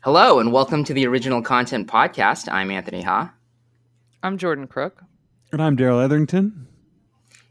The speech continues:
Speaker 1: And this week, we are gonna be reviewing the new season of Terrace House,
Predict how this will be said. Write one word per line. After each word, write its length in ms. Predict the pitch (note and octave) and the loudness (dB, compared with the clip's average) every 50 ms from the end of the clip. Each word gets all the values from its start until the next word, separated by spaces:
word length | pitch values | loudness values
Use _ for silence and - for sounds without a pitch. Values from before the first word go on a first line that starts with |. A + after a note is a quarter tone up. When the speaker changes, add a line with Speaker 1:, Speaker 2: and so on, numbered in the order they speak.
| _ _ - | _ _ -6
Speaker 1:
And 460 | A#2+ A#2+ A#2+ A#2 A#2 A2+ A#2 A#2 A2+ | -4 -2 0 0 -2 -2 -4 -6 -2
this 240 | D3 D#3 D#3+ D#3+ - | 0 0 0 0 -2
week, 320 | C3+ D3+ F3+ D3+ - - | -2 0 0 0 -2 -4
we 240 | G#2+ A2+ C3 C3+ C3 | -4 -2 0 2 2
are 60 | B2 A#2 | 0 0
gonna 180 | C3+ C3+ C3+ | 0 -2 -2
be 140 | B2+ B2 B2 | -2 -2 -2
reviewing 760 | A#2 A#2 A2+ G#2+ A#2 C3 D3 D3+ C#3+ C#3 C#3 B2+ - - A2 - | -2 -2 -2 -2 -2 -2 0 0 0 0 -2 -2 -4 -8 -8 -4
the 120 | B2 A#2 | -2 -2
new 460 | A#2 A#2 B2 C#3 D3+ E3 F#3 G3+ G#3+ | 0 0 0 0 2 2 2 2 0
season 580 | A3 - - - E3 D#3+ D#3 C#3+ D#3 D3+ D3+ C3+ | 0 -4 -6 -4 -4 -4 -4 -4 -4 -4 -6 -4
of 380 | - - A#2+ B2 B2 B2 A#2+ - _ _ - | -4 -2 0 0 0 -2 -4 -10 _ _ -16
Terrace 480 | - - - - D#3 F#3 D#3+ A#2 - - | -16 -10 -2 0 2 2 2 0 -2 -4
House, 500 | - - - F#2 G2 A2 A#2+ - - | -6 -2 -2 0 0 -2 -4 -8 -14